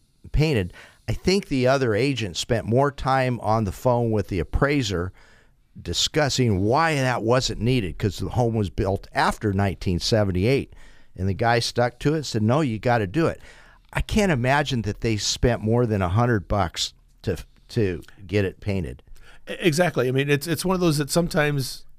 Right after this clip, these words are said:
Speaker 2: as a seller and sometimes the seller's agent even, you know, get too wrapped up with what is the condition and what is the fix. And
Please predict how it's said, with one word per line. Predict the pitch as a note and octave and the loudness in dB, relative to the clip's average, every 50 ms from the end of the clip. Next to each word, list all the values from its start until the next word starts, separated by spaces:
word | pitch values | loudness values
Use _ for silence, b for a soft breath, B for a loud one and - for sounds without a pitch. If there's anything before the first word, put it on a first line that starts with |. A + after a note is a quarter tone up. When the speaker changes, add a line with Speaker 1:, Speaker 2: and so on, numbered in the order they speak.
| - - - | -20 -6 0
Speaker 2:
as | - C3 C3 B2 | 2 2 2 2
a | A#2+ | 0
seller | - - D#3+ E3 E3+ D3+ C3+ B2+ B2+ A#2+ A2 - b b b b b b b b b b b b | 0 2 2 2 4 2 2 0 -2 -4 -8 -12 b b b b b b b b b b b b
and | - B2+ B2+ - | -2 -2 0 2
sometimes | D#3+ C#3+ C3+ D3+ C#3+ C#3 B2+ | 2 2 2 2 0 0 0
the | B2+ | -2
seller's | - - D#3 C#3 C3+ C3+ B2+ C3+ | -2 0 2 2 2 2 0 0
agent | F3+ G#3 A#3 F#3 C3+ G#2+ F#2 - | 0 -2 -2 -2 -2 -6 -8 -8
even, | G#2+ A#2 A2 G#2 G2+ G2 G2 - - - | -8 -10 -10 -10 -10 -14 -16 -16 -18 -12
you | - B2 | -6 -4
know, | B2 A#2+ B2 B2+ A#2+ - | -2 0 0 0 0 -2
get | - A#2 C3+ C#3 C#3 - - - - - - - - | -2 0 0 0 0 0 -6 -18 -20 -20 -20 -20 -12
too | - - F3+ F3+ E3 | -4 0 2 2 4
wrapped | D#3 D3 C#3 - - | 2 2 0 0 0
up | D#3+ D#3+ E3 - | -2 -2 0 -2
with | B2 A2 A2+ | -4 -2 0
what | A#2+ C3 D3 D#3 | 2 2 2 2
is | C#3+ B2 A2 | 0 0 -2
the | B2+ | -4
condition | G#2+ A#2+ A2+ A2 C#3 D3 - - B2 A#2+ | -4 -4 -2 0 0 0 0 0 -2 -2
and | A2+ A2 A2+ | -4 -4 0
what | A#2+ C3 C#3+ | 0 2 2
is | C#3+ C3+ A#2+ A2+ | 2 2 0 -2
the | A2+ G2+ | -4 -6
fix. | - - C3+ C3+ - - - - - - - | -2 -2 -2 -2 -2 -6 -10 -14 -14 -12 -8
And | A#2+ A2+ A#2 A#2+ A#2 A#2 A2 G#2 | -4 0 2 2 2 2 0 -4